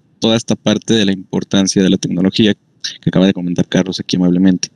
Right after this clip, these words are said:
Justamente partiendo del tema de la tecnología, hay algo que me gustaría que nos ayudaras a, a entender un poquito más, Carlos, a nosotros y también a toda parte de nuestra audiencia.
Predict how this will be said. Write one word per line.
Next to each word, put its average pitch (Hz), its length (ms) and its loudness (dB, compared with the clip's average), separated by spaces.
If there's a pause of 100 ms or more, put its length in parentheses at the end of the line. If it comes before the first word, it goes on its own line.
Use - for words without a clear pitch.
(1500)
Justamente 185 520 0
partiendo 175 440 -2
del 143 140 2
tema 139 240 2
de 113 60 2
la 98 100 0
tecnología, 95 580 0 (720)
hay 131 240 2
algo 120 380 -8 (100)
que 92 300 2
me 104 160 0
gustaría 104 400 2
que 101 140 -10
nos 107 120 -8
ayudaras 98 460 0
a, 104 220 2
a 98 160 2
entender 92 320 0
un 101 100 0
poquito - 340 -2
más, 104 200 2
Carlos, 120 420 0 (260)
a 104 100 0
nosotros 131 480 2
y 131 60 2
también 104 260 2
a 101 60 2
toda 101 280 2
parte 98 400 0
de 92 80 -2
nuestra 92 320 0
audiencia. 104 520 2